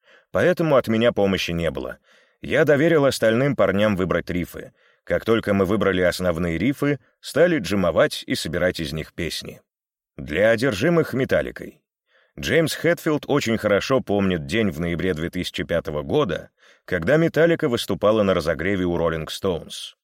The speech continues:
"Помню, мы пошли в столовую,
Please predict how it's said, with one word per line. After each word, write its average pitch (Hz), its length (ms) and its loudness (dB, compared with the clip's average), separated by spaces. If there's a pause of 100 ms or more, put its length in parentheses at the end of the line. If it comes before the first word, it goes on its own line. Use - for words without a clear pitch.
(580)
"Помню, 110 380 2
мы 110 160 2
пошли 107 320 0
в - 80 -4
столовую, 95 640 -2